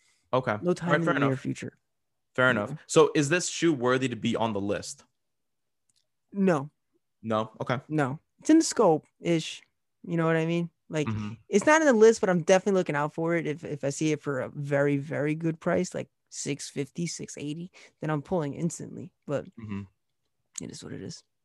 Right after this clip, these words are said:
Speaker 1: Just one thing, let's hope, let's hope that Travis Scott doesn't wear the sneaker. Am I right?
Speaker 2: <laughs> No, God, that's the last thing we need.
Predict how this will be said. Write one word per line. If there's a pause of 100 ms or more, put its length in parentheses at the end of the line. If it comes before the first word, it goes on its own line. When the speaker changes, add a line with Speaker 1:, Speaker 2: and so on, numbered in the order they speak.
Speaker 1:
Just
one
thing,
let's
hope,
let's
hope
that
Travis
Scott
doesn't
wear
the
sneaker.
Am
I
right? (260)
Speaker 2:
<laughs> (120)
No,
God,
that's
the
last
thing
we
need.